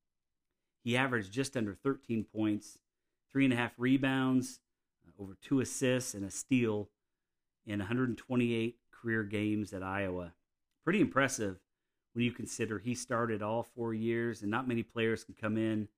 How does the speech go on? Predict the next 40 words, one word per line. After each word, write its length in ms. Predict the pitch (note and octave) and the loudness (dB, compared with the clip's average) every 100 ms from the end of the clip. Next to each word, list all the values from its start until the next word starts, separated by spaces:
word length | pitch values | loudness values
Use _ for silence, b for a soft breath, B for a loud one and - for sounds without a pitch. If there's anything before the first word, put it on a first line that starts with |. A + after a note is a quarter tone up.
| _ _ _ - | _ _ _ -10
and 120 | G#2 | -6
just 240 | G#2 G#2 - | -4 -6 -4
make 400 | A2+ A2+ G#2+ _ _ _ _ _ _ | -2 -2 -4 _ _ _ _ _ _
that 200 | A2+ A2 | -12 -12
sort 220 | - A2+ G#2 | -8 -6 -4
of 100 | G#2 | -2
impact 460 | A2 - G#2+ G2 - | -4 -4 -10 -10 -6
right 200 | G#2 G#2 | -4 -4
away. 400 | G2+ G#2+ G#2+ G2+ | -2 -2 -2 -4
He 100 | G#2+ | -8
was 140 | F#2 | -10
a 60 | F#2+ | -8
leader 500 | G#2 A2+ G#2 G2+ - _ _ _ _ | -2 0 0 -2 -8 _ _ _ _
right 140 | G#2+ | -6
when 100 | G#2+ | -4
he 60 | G2+ | -6
stepped 320 | - G#2+ - | -6 -10 -6
on 120 | G#2+ | -4
the 60 | G2+ | -4
court, 460 | - A2+ G#2+ G2+ G2+ _ _ | -6 -6 -4 -4 -8 _ _
and 420 | F#2+ F#2+ F#2+ F2+ - _ _ _ _ _ _ _ _ _ | -12 -10 -8 -10 -12 _ _ _ _ _ _ _ _ _
he 60 | B2+ | -2
was 120 | B2 | 2
also 460 | C#3+ - A#2 B2 | 2 2 2 0
the 220 | A#2 A2 G#2+ | 0 -2 -2
all, 260 | G#2+ A#2 _ | -2 -4 _
on 140 | A2 A2 | -2 0
the 100 | A2 | 2
All 140 | A#2+ | 2
Big 200 | A#2+ A2 | 0 -2
Ten 200 | B2+ A#2+ | -2 -2
freshman 480 | - B2 B2+ B2+ G#2 - | 0 -2 0 -2 -2 -4
team 360 | A2+ G#2 G2+ F#2+ _ _ _ _ _ _ - | -4 -2 -2 -6 _ _ _ _ _ _ -20
after 180 | G#2 A2+ | -10 -6
his 120 | G#2 | -6
first 280 | - A2 - | 0 -2 0
season 280 | A#2 A2 G#2+ | -2 0 -2
as 120 | F#2+ | -4
a 60 | F#2+ | 0
Hawkeye. 480 | G#2+ A2 G2+ F2 | 0 0 -6 -8